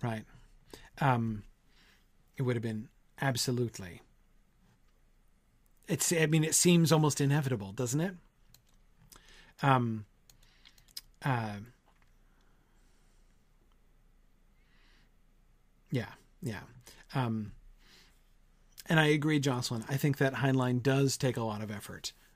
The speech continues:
to make us, uh, to make us love Mike, to endear Mike to us. I agree. I agree. Which is why, and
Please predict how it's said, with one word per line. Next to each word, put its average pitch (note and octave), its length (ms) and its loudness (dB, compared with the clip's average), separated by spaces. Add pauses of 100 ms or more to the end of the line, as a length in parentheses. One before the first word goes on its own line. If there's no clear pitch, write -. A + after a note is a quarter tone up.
(200)
to C#3+ 120 2
make A#2+ 280 0
us, - 400 -2 (180)
uh, A2+ 220 -4 (100)
to C#3 140 0
make A#2+ 180 -2
us B2 160 -6
love A2+ 240 -6
Mike, G#2 300 -10
to C3 140 -6
endear A#2 360 -4
Mike G#2+ 300 -10
to A#2 120 -12
us. - 400 -10
I D#3 120 -2
agree. B2+ 340 -4 (300)
I B2 60 -6
agree. B2 380 -4 (480)
Which E3 260 2
is D3 180 0
why, D3 440 -2 (120)
and D#3+ 340 0